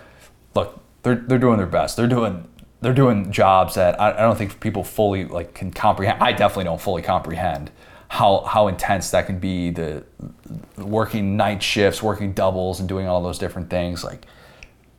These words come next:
be nice to your healthcare workers. Don't, <laughs> please don't, don't say that you're gonna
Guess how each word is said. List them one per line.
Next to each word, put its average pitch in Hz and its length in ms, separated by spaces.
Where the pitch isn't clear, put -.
be - 80
nice - 240
to - 100
your - 60
healthcare - 420
workers. - 500
Don't, - 340
<laughs> - 360
please 151 300
don't, 139 400
don't 131 180
say 135 140
that 117 140
you're 113 200
gonna - 420